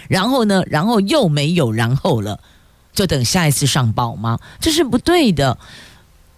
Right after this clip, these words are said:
所有的乘客要求的是一个安全的旅程，我们只要求安全、平安，这个都给不了保证吗？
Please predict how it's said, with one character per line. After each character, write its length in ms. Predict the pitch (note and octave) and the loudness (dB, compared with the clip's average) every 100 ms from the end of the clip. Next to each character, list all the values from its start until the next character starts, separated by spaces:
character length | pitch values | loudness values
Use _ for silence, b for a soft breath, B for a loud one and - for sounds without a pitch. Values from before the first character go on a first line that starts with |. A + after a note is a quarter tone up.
| - | -12
所 320 | - - C4+ | -6 -2 0
有 240 | F4 C#4+ D3+ | 2 0 0
的 300 | D#3 C3+ - _ b b b b _ _ _ | 0 -2 -6 _ b b b b _ _ _
乘 240 | - E3+ G3 | -2 0 2
客 260 | A#3+ F#3+ - | 2 0 -2
要 340 | G3+ C4 D#4 | -2 0 0
求 240 | E4 F#3+ D3+ | 0 0 2
的 140 | F3 | 0
是 180 | - A3 | 0 -4
一 120 | G3 G3+ | -2 -2
个 280 | B3+ F#3+ - b b b | 0 -2 -4 b b b
安 360 | - A3 G#3 G#3 | -6 -2 0 -2
全 440 | G3+ - B2+ C#3 | -2 0 0 0
的 280 | C#3+ D3+ A2 | -2 -2 -2
旅 280 | F2 C3+ A2 | -2 -2 -2
程， 260 | E2 C#3+ C3 - | -2 -2 -2 -2
我 120 | B2+ | 0
们 100 | C3 | 0
只 220 | - A#2+ | 0 0
要 240 | F#2 D3 D#3+ | 0 0 0
求 260 | - E3 - | 0 -2 0
安 180 | C#3+ D#3+ | 2 2
全、 320 | - G#2+ B2 - | 2 -2 -6 -4
平 260 | - G#3+ A#3+ | 0 2 2
安， 160 | C4+ D4+ B B B B | 2 -4 B B B B
这 140 | - B4 | -2 0
个 80 | |
都 140 | G#4 C#4+ | 2 2
给 180 | G3 C#3+ | 0 0
不 100 | G3 | 2
了 160 | F3 | 2
保 220 | D#3+ B2+ | 0 0
证 240 | B2 E3 D#3+ | 0 2 4
吗？ 340 | C#3+ C3 C#3+ | 4 2 -2